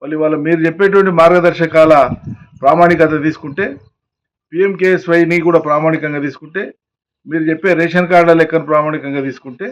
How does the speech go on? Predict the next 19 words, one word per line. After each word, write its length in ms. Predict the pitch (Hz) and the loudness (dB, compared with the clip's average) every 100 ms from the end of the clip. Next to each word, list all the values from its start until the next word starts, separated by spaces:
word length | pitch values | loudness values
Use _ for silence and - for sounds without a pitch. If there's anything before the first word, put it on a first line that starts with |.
| 262 _ _ _ _ _ _ _ - | -16 _ _ _ _ _ _ _ -14
మొత్తం 380 | 139 - 208 | -12 -4 -2
ఉండేటువంటి 500 | 208 202 202 196 196 | 0 2 4 4 2
అరవై 240 | 185 170 185 | 4 4 4
తొమ్మిది 320 | 185 185 180 | 2 0 2
లక్షల 320 | 170 170 175 | 2 0 -2
పైచిలకు 480 | 165 160 160 175 165 | 0 0 0 -4 -2
రైతాంగానికి 600 | 156 151 160 156 156 151 | -4 -2 0 0 0 -4
సంబంధించినటువంటి 1000 | 131 139 139 131 139 127 131 120 127 113 _ _ _ _ _ _ _ _ _ _ _ _ - | -8 -6 -6 -6 -8 -8 -8 -10 -10 -12 _ _ _ _ _ _ _ _ _ _ _ _ -16
సంఖ్యను 640 | 143 160 214 180 202 - _ _ _ _ _ _ 123 | -12 -2 2 2 0 -4 _ _ _ _ _ _ -6
మీరు 280 | 156 185 175 127 117 | 0 2 2 0 -8
వీలైనంత 760 | 131 180 208 214 208 202 190 180 | -2 0 2 4 4 4 2 4
వరకు 400 | 180 190 208 226 | 4 4 2 -2
కుదించి 480 | - 170 208 214 233 208 | -4 0 0 0 0 -2
ఇచ్చినాం 440 | 175 202 214 208 | -2 2 4 6
అనిపించుకోవడానికి 760 | 202 185 185 175 180 180 175 170 | 4 2 0 -2 0 4 4 2
చేసేటువంటి 600 | 160 160 156 156 147 202 277 285 _ _ _ _ _ _ | -2 -2 -6 -6 -10 -10 -10 -12 _ _ _ _ _ _
ప్రయత్నాలు 440 | 143 160 165 170 165 | -8 -6 0 2 4
ఏవి 200 | 156 143 | 2 -2
తప్ప 240 | 135 - | -6 -2